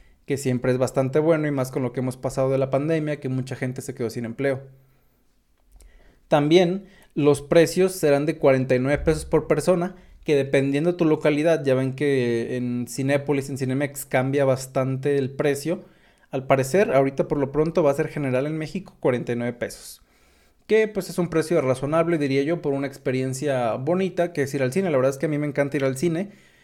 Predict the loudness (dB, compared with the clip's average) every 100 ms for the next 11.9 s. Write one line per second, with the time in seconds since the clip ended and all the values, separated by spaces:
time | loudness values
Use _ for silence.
0 | _ _ _ -2 -2 -2 -4 -4 -4 -4
1 | -4 -6 -4 -4 -4 -4 -8 -6 -6 -2
2 | -2 -2 -2 -4 -4 -6 -12 _ -4 -4
3 | 0 -2 -2 -6 -4 -4 -4 -6 -2 0
4 | 0 -2 -4 -2 -2 -2 -2 -2 -4 -6
5 | -8 -6 -4 -6 -4 0 0 0 -4 -16
6 | -20 -20 -20 -6 0 4 6 4 0 -2
7 | -2 -2 -2 -2 0 0 0 0 0 -2
8 | -2 -2 -4 -4 -2 0 0 0 0 0
9 | 0 0 -2 -4 -10 -8 -4 -4 -4 -8
10 | -4 0 2 2 -2 -2 -2 0 0 -2
11 | -2 -4 -4 -6 -10 -10 -10 -10 -12